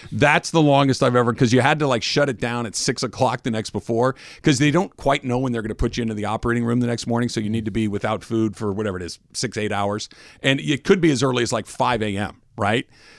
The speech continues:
So I go into the hospital. They end up don't starting my surgery till, like, four o'clock in the <laughs> afternoon. So it was almost a full day,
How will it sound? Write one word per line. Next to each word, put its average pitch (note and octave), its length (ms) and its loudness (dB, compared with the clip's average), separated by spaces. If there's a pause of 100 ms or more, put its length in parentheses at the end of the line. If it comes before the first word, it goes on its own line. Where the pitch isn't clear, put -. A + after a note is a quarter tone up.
(120)
So C#3 440 4 (120)
I B2+ 120 2
go D3 180 6
into E3 140 2
the C#3+ 80 2
hospital. B2+ 420 0
They C#3+ 240 4
end G3+ 160 2
up C#3 140 -2
don't C3+ 240 0
starting B2 280 -2
my G#2+ 100 -4
surgery G2 280 -4
till, A2+ 80 -4
like, G2 80 -6
four C#3+ 400 -2
o'clock - 460 -2
in E3+ 40 -2
the D3+ 140 0
<laughs> - 0 -
afternoon. A#2+ 640 -2 (240)
So G3+ 220 4
it - 20 8
was F3+ 160 8
almost F#3+ 460 4
a E3+ 40 2
full D#3+ 220 2
day, C3+ 340 2